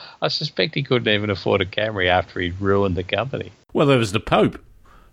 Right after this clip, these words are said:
Speaker 2: who went around in a Renault four, an R four, 'cause his mate gave it to him or something, even when he was Pope.
Speaker 1: Oh, really?
Speaker 2: Hmm.
Speaker 1: Yeah.
Speaker 2: He, he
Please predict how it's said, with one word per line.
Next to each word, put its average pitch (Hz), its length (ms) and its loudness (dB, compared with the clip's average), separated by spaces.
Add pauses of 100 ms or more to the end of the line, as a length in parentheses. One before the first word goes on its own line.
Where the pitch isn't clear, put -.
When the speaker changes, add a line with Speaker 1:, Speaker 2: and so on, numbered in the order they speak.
(100)
Speaker 2:
who 135 240 2
went 135 240 2
around 127 420 4
in 117 100 4
a 127 120 6
Renault 139 420 4
four, 139 500 6
an 107 80 2
R 135 200 6
four, 151 580 4 (640)
'cause 147 160 4
his 123 180 4
mate 156 320 2
gave 98 280 4
it 95 120 -2
to 101 140 4
him 85 140 0
or 78 60 -4
something, - 440 -4 (540)
even 135 240 4
when 139 100 4
he 139 80 4
was 131 140 2
Pope. - 360 2 (920)
Speaker 1:
Oh, 240 180 4
really? 269 260 0 (120)
Speaker 2:
Hmm. 220 240 6
Speaker 1:
Yeah. 90 120 4 (360)
Speaker 2:
He, 160 220 6
he 135 240 2